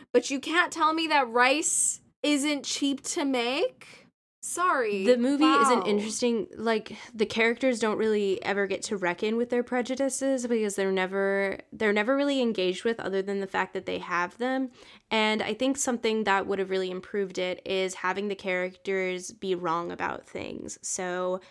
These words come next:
Speaker 2: if Raya went to Spine and was surprised by how the people looked and acted, or if we found out it actually was the stone that was making Heart so prosperous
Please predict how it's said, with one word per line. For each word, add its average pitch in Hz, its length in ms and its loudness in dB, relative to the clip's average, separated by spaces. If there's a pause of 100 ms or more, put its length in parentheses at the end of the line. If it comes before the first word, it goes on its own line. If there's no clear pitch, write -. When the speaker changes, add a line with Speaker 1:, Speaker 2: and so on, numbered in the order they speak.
Speaker 2:
if 190 160 -6
Raya 190 400 2
went 185 400 -4
to 190 340 -4
Spine 185 640 -2
and 180 320 -6
was 190 200 -4
surprised 180 840 -2
by 185 540 0
how 175 200 -4
the 180 100 -8
people 180 340 -8
looked 180 300 -6
and 180 120 -6
acted, 180 640 -8 (440)
or 185 260 2
if 185 240 -4
we 202 120 -2
found 190 220 0
out 196 200 2
it 208 120 -4
actually 208 400 -4
was 196 400 -2
the - 140 -8
stone 190 580 -2
that 185 140 -2
was 180 160 -4
making 175 320 -4
Heart 175 380 -4
so 180 200 -2
prosperous 170 880 -4